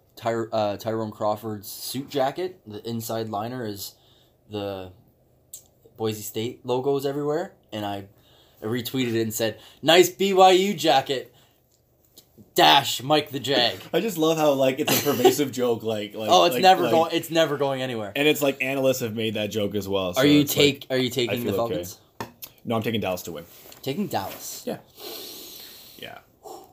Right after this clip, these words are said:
Speaker 2: Because what I've seen, but here's the thing though,
Speaker 1: Do-
Speaker 2: everything hinges on feeding Zeke the ball.
Speaker 1: Everything hinges on, and, uh, you're gonna hate me for this, it's gonna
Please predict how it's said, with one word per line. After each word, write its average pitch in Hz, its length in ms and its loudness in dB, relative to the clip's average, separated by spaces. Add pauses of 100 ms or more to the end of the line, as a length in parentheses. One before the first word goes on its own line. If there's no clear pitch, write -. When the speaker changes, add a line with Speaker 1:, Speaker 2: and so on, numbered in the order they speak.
(340)
Speaker 2:
Because 139 300 2
what 123 240 2
I've 165 280 2
seen, 170 680 -2 (460)
but 190 160 -2
here's 262 260 2
the 262 80 2
thing 262 320 0
though, 165 160 0
Speaker 1:
Do- - 80 4
Speaker 2:
everything 269 400 2
hinges 196 420 0
on 170 160 -2
feeding 175 500 0
Zeke 127 360 -2
the 131 100 2
ball. 135 400 4
Speaker 1:
Everything 180 580 0
hinges 143 420 -2
on, 123 240 -4 (200)
and, 113 200 -6 (120)
uh, 90 40 -14
you're 113 180 -6
gonna 123 140 -4
hate 131 180 -6
me 139 80 -6
for 117 140 -10
this, 110 280 -8
it's 104 140 -16
gonna 107 220 -8